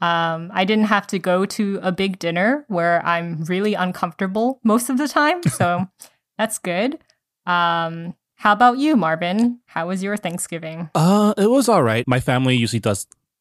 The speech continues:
Speaker 2: Thanksgiving lunch, um, because my brother and I would go to our partner's place for dinner.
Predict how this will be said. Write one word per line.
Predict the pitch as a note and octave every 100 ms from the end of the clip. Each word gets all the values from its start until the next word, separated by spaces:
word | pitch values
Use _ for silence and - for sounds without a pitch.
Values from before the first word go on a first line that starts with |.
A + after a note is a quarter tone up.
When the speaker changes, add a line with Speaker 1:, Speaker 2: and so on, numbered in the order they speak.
| -
Speaker 2:
Thanksgiving | G2+ - G#2+ G2+ G2+
lunch, | G2 G#2 G3 - - -
um, | G#2+ G2+
because | G#2+ G#2
my |
brother | F#2 G2+ G2+
and | G#2
I | G2 F#2+ F#2+ - - _ G#2+
would | G2
go | G#2
to | - G2+
our | F#2+
partner's | A#2+ G2+ G2 -
place | F#2+ F2+
for | - F#2
dinner. | F2+ A#2+ G#2 F#2+